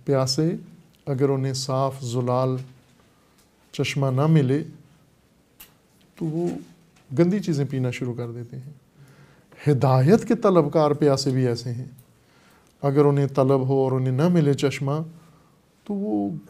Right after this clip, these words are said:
आलूदा चीज़ें हासिल करना शुरू कर देते हैं। और कारोबारी बहुत हैं जिनका कारोबार है मजहबी सरदाई पिलाना जिनको। लेकिन अल्हम्दुलिल्लाह ये आप लोगों पर अल्लाह ताला का बहुत बड़ा लुत्फ़ है नस्ल हाजिर पर। मैं समझता हूँ कि बहुत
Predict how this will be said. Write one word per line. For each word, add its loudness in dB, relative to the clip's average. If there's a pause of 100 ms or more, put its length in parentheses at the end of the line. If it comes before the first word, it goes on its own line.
(400)
आलूदा 2
चीज़ें 0
हासिल -2
करना -4
शुरू -8
कर -10
देते -10
हैं। -8
और -6
कारोबारी 4
बहुत 2
हैं -6
जिनका -6
कारोबार -2
है -8 (380)
मजहबी 2
सरदाई 2
पिलाना -2
जिनको। -8 (1900)
लेकिन 4
अल्हम्दुलिल्लाह 2
ये 2
आप 0
लोगों 2
पर 0
अल्लाह 0
ताला -4
का -8
बहुत -6
बड़ा -4
लुत्फ़ -8
है -6 (280)
नस्ल -4
हाजिर -2
पर। -10 (840)
मैं -4
समझता -8
हूँ -4
कि -8
बहुत -2